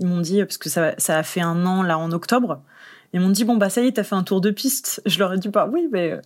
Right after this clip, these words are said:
un tour de piste un peu bizarre, <laughs> mais un tour de piste quand même, quoi. » Donc, euh, c'est, ouais, c'est étrange. Par exemple, euh, du coup, j'ai aucune réelle connaissance de mes rythmes de travail dans l'année. Parce que, voilà, c'est un travail qui est assez rythmé entre les festivals et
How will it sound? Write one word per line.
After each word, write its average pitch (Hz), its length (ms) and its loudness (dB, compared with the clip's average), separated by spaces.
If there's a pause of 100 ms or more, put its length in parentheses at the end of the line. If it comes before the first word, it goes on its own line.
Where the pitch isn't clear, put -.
un 190 140 0
tour 196 160 0
de 180 100 2
piste 196 300 0
un 180 60 2
peu 185 120 -4
bizarre, 196 400 2
<laughs> 214 40 2
mais 240 140 4 (140)
un 240 160 4
tour 208 160 0
de 202 80 12
piste 190 320 6
quand 226 140 8
même, 214 240 6
quoi. » 190 140 4 (580)
Donc, 196 280 4
euh, 196 220 4
c'est, 196 160 -2
ouais, 240 140 4
c'est 247 100 2
étrange. 262 320 0
Par 185 140 4
exemple, 220 340 0
euh, 180 300 2 (120)
du 190 140 2
coup, 247 120 0
j'ai 214 200 2
aucune 220 560 2 (640)
réelle 196 440 2
connaissance 208 540 0
de 196 400 2
mes 185 260 4
rythmes 220 320 2
de 175 120 0
travail 180 640 2
dans 180 120 0
l'année. 170 360 2 (500)
Parce - 180 0
que, 165 260 2
voilà, 190 200 2
c'est 196 120 -2
un 175 180 0
travail 170 280 -2
qui - 100 -6
est - 20 2
assez 165 180 -2
rythmé 196 420 2
entre 190 220 -2
les 170 80 -2
festivals 190 720 2
et 175 180 -2